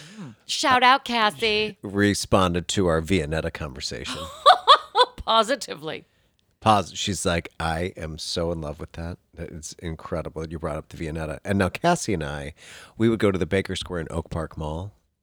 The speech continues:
Speaker 2: 'cause we would, you know, we were mall people. But the mall
Speaker 1: Mole people.
Speaker 2: the mall
Speaker 1: And mall people.
Speaker 2: The mall
Speaker 1: <laughs>
Speaker 2: in Oak Park, Illinois is an outdoor mall. So you have to
Speaker 1: Okay.
Speaker 2: go store to store. So we go to, like, Crocs and Brentano's, which is the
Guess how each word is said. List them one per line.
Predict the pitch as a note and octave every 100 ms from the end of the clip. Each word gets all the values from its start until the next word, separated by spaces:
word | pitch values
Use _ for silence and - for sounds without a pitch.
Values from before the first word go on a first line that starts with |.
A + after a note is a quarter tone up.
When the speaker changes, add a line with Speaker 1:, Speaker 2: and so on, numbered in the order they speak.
| _ -
Speaker 2:
'cause | F2+ F#2+
we | F2
would, | D#2+ - _ _
you | G#2
know, | D#2+ C#2 -
we | A2+
were | B2+
mall | D3 D#3+
people. | - - B1 -
But | -
the | A2+
mall | C3 D3 D#3 - - _
Speaker 1:
Mole | G3+ G#3+
people. | A3+ F3 C#3+ D3 E3+ -
Speaker 2:
the | A#2+
mall | A#2+ B2+ E3 E3
Speaker 1:
And | F#3+ F3+
mall | F3+ F#3+
people. | G3 - - -
Speaker 2:
The | C#3
mall | C#3+ E3+ -
Speaker 1:
<laughs> |
Speaker 2:
in | D3 B2 B2 -
Oak | A#2+ -
Park, | A#2 -
Illinois | A2+ G2+ F#2
is | F2
an | G2 - _ _ _ -
outdoor | A#2+ A#2+ G2+ E2+
mall. | D2+ - - _ _ _ _ _ _ _ _ _
So | A2
you | G2+
have |
to | D#3
Speaker 1:
Okay. | B2+
Speaker 2:
go | F#2 F2+ -
store | - G2
to | G2+
store. | - E2+ D#2+
So | E2 F2+
we | E2+
go | F#2
to, |
like, | D#2+ - - _ _ - - - -
Crocs | - G#2 -
and | G#2
Brentano's, | G#2 F#2 F2+ E2+ F2+ G#2 -
which | F#2+ -
is | F2+ E2
the | - E2 E2+